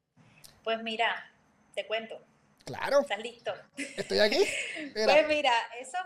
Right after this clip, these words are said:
Speaker 1: fue por ser lanzada.
Speaker 2: Claro.
Speaker 1: Mira, eh, me fui con Maydelin, ella me llama y me dice, "Hay una, em,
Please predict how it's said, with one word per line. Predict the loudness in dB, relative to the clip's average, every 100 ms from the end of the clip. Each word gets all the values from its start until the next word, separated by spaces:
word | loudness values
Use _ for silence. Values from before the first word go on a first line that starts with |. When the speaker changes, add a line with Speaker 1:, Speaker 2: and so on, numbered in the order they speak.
| -6
Speaker 1:
fue | -6 -4 -4 -6 -10 -14
por | -16
ser | -14 -12 -12
lanzada. | -10 -10 -10 -14 -12 -8 -8 -10 -16 _ _ _ _
Speaker 2:
Claro. | -8 -2 2
Speaker 1:
Mira, | 0 -2 -16 _
eh, | -12 -10 -10 -12 -12
me | -12 -12
fui | -16 -16 -14
con | -14
Maydelin, | -12 -12 -12 -12 -14 -16 -16 -14
ella | -12 -10
me | -8
llama | -8 -8 -10
y |
me | -14 -16
dice, | -18 -16 -14 -10
"Hay | -10 -10
una, | -12 -10 -6 -4 -4 -6 -8
em, | -10 -8 -10